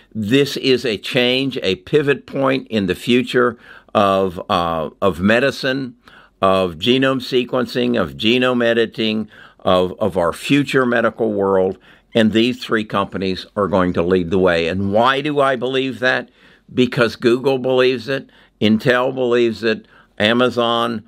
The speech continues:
Microsoft believes it, because they've invested money in these companies. I'm not going to try to be smarter than them.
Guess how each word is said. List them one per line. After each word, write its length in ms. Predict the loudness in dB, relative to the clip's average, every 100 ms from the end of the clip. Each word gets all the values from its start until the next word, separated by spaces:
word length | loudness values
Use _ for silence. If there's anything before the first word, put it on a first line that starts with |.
| _
Microsoft 840 | -2 0 0 -2 -4 0 0 0 -4
believes 360 | -4 -2 -2
it, 120 | -4 -8 -10 -2
because 440 | -2 2 0 0
they've 380 | -2 0 0 -2
invested 680 | -4 -4 -2 -4 -4 -10 -8
money 340 | -4 -4 -4 -6
in 160 | -4
these 220 | -4 -6
companies. 520 | -2 -2 -2 -6 -8 -12 -18 -12 -2
I'm 240 | 0 2
not 260 | 0 0 -2
going 280 | -2 -2 -2
to 100 | -6
try 340 | -2 0 0
to 80 | -2
be 180 | -6 -6
smarter 600 | -6 -2 -2 -2 -2 -6
than 280 | -6 -8 -4
them. 360 | -4 -4 -10